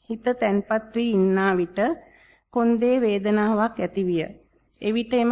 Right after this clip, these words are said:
වේදනාවට සිත යොමු කර මේ වේදනාව අනිත්‍යයි, එය සිතුවිල්ලක් පමණයි යනුවෙන් සිහි කළෙමි. එවිට එම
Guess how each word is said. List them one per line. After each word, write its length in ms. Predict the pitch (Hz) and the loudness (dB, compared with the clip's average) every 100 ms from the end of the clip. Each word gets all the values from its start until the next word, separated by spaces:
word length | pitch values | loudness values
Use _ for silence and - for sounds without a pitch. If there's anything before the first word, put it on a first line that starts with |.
| 247 | 0
වේදනාවට 720 | 202 196 196 220 226 226 220 240 | 0 -2 0 0 0 0 -4 -4
සිත 220 | 190 185 | -4 -2
යොමු 320 | 208 214 214 | 0 2 0
කර 240 | 208 196 190 269 | 0 -2 0 -2
මේ 280 | 262 226 220 | 0 0 2
වේදනාව 580 | 208 190 190 208 202 208 | 0 -2 0 0 2 0
අනිත්‍යයි, 720 | 202 190 190 190 208 190 196 262 - - _ - | 2 2 2 -2 -4 -2 -2 -4 -12 -20 _ -6
එය 180 | 214 240 | -2 -2
සිතුවිල්ලක් 680 | 233 - 220 226 233 240 240 | -2 -2 -2 0 0 -2 -2
පමණයි 540 | 220 214 214 214 220 | -2 2 2 2 2
යනුවෙන් 380 | 214 220 220 269 | 2 2 2 0
සිහි 240 | 262 214 214 | 0 -2 0
කළෙමි. 480 | 180 165 147 139 - - - - - _ - _ _ _ - | 0 0 0 0 -4 -10 -20 -20 -20 _ -20 _ _ _ -8
එවිට 340 | 202 220 233 | -4 -2 -2
එම 200 | 254 233 | 0 0